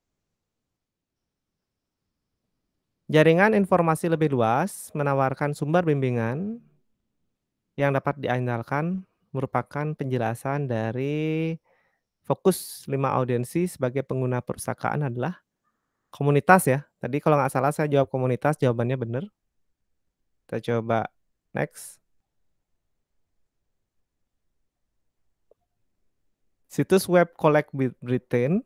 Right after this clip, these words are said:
diluncurkan pada bulan, <laughs> waduh. Kalau teman-teman sempat baca materi yang di-share, itu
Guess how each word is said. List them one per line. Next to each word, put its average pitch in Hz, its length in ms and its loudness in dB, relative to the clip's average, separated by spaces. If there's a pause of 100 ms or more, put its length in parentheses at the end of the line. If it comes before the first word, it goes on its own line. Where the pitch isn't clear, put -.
(160)
diluncurkan 131 800 0
pada 127 320 -2
bulan, 117 520 0
<laughs> 120 40 -12
waduh. - 540 -10 (2500)
Kalau 139 160 6
teman-teman 143 320 4
sempat 156 240 -2
baca 143 560 2 (480)
materi 143 400 0
yang 143 160 2
di-share, 165 640 -2
itu 156 560 -6